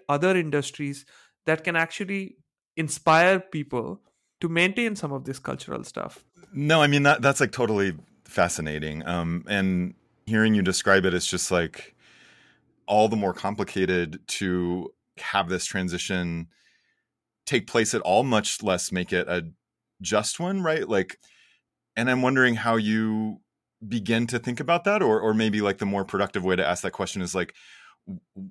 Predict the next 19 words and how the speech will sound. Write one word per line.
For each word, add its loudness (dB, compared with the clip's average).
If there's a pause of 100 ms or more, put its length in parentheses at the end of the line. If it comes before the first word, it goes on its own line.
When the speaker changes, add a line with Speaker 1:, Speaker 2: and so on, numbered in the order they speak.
Speaker 2:
what 4
is 2
needed? -2
Like, -6
what 0
are 0
the 0
steps -4
that -6
you -6
would -4
want -6
to -16
see -10
taking -10
place -4
to -6
know -2
that -6